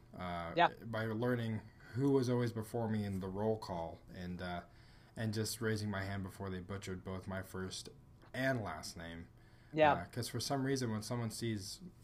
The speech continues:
Speaker 1: the name Josiah, it's either Josh, Joshua, Joshua, Josiah,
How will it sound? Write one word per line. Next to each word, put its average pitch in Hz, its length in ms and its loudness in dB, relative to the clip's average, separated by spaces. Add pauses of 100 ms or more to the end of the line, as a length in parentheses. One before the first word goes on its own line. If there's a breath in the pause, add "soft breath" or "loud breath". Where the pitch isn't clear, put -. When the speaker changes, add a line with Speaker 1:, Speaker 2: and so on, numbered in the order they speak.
(140)
Speaker 1:
the 110 120 0
name 101 220 0
Josiah, 98 600 -2
it's 95 220 -8
either 92 160 -4
Josh, 104 480 -4
Joshua, 95 500 -4
Joshua, 95 600 -4
Josiah, 92 760 -4